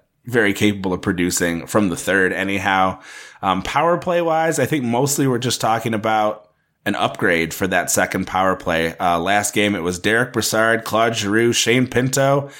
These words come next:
and something called a Jacob Lucchini. Uh, so I imagine that is the guy who is going to be finding himself on the outside looking in. Nice that he got a couple opportunities there. Um, but yeah, it's gonna be tough to break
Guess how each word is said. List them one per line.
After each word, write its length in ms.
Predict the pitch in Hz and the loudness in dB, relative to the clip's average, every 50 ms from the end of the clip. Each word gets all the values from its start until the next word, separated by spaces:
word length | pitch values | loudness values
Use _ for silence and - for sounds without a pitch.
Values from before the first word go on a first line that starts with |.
| - - - - | -20 -18 -10 -6
and 120 | 98 95 | -4 -2
something 340 | - 127 143 160 165 160 147 | 0 0 0 2 0 0 0
called 260 | - 139 147 147 131 | 0 0 0 2 0
a 60 | 101 | 0
Jacob 520 | 87 82 - 104 120 143 139 175 156 151 135 | -2 0 0 0 0 0 2 0 0 0 2
Lucchini. 920 | 107 110 113 - - - 165 175 170 143 113 101 87 78 80 85 - - - - - - - - - | 0 0 0 0 0 0 2 2 2 2 2 2 0 -2 -4 -6 -8 -12 -20 -20 -20 -20 -20 -14 -6
Uh, 180 | - 98 95 95 | 0 0 0 2
so 140 | - - 117 | 0 0 0
I 80 | 107 143 | 0 2
imagine 420 | 139 127 135 147 156 135 143 117 | 2 2 2 2 2 2 2 2
that 180 | 120 120 123 127 | 2 2 2 0
is 120 | 117 107 | 0 -2
the 80 | 117 113 | -4 -2
guy 340 | 107 107 107 104 104 107 | 0 2 2 2 2 2
who 180 | 104 101 113 104 | 0 -2 -2 -2
is 100 | 104 101 | -2 -2
going 300 | 101 107 98 101 98 98 98 | 0 0 0 0 0 0 -2
to 180 | - - 98 | 0 0 0
be 320 | 92 95 92 92 92 90 87 | 2 2 2 2 2 0 0
finding 440 | - - - 110 107 110 107 104 98 | -2 -2 -2 0 0 2 0 0 -2
himself 420 | 101 101 - - 98 95 92 - | -2 -2 0 0 0 0 0 0
on 160 | 82 101 98 | -2 -2 0
the 60 | 92 | 0
outside 520 | 76 71 92 95 - - - 101 95 92 92 | 0 0 0 0 0 0 0 0 0 0 0
looking 300 | 98 98 - 85 85 95 | -2 -4 -4 -4 -2 0
in. 340 | 113 131 139 143 160 147 - - - - - | 0 2 2 0 -2 -4 -8 -16 -18 -8 -2
Nice 240 | 110 104 107 107 | 0 0 0 0
that 120 | - 113 104 | 0 0 0
he 80 | 107 | 0
got 240 | 98 104 104 101 95 | 0 0 0 0 0
a 40 | 95 | 0
couple 280 | - - 101 98 - 76 | 0 0 0 0 0 0
opportunities 800 | 82 92 92 - 87 - - - 160 160 151 156 151 147 139 | 0 0 0 -2 -4 -4 0 0 0 2 2 2 0 0 0
there. 480 | 135 143 135 139 139 139 147 - - - - - - - - _ - | 0 0 2 2 2 2 0 -2 -6 -14 -20 -20 -20 -20 -20 _ -4
Um, 480 | 110 101 98 98 92 92 95 101 98 - | 0 2 2 4 4 2 0 -2 -4 -2
but 340 | - 104 98 95 95 - - | 0 2 2 2 0 0 0
yeah, 220 | 113 98 90 85 | 0 2 2 2
it's 120 | 87 - - | 0 2 0
gonna 120 | 156 139 | 2 2
be 120 | 131 123 | 2 2
tough 280 | - - 120 107 107 - | 0 0 0 0 -2 0
to 80 | - 101 | -4 -4
break 480 | 92 - 98 98 98 95 - - _ | -2 0 0 0 0 -2 -6 -18 _